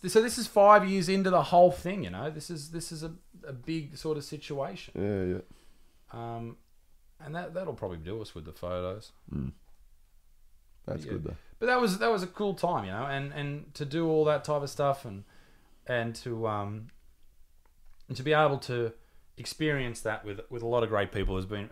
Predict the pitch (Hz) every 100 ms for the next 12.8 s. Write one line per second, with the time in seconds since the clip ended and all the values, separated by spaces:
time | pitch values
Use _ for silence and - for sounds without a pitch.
0 | 104 120 123 117 117 135 113 107 101 98
1 | - 92 87 - 76 - - - - -
2 | - 104 98 92 92 - - - - -
3 | - - - - - 135 175 117 95 85
4 | 87 - 80 76 85 87 87 85 78 80
5 | - 87 85 - - 85 85 80 90 87
6 | 90 87 90 - 90 87 82 - - -
7 | 82 - 76 76 85 - - 254 160 85
8 | 78 - 78 85 - - 175 233 180 190
9 | 190 185 165 151 143 131 131 117 127 117
10 | 101 92 139 143 - - - - - 120
11 | 113 - 127 120 143 107 95 92 85 82
12 | - - - - 82 80 85 69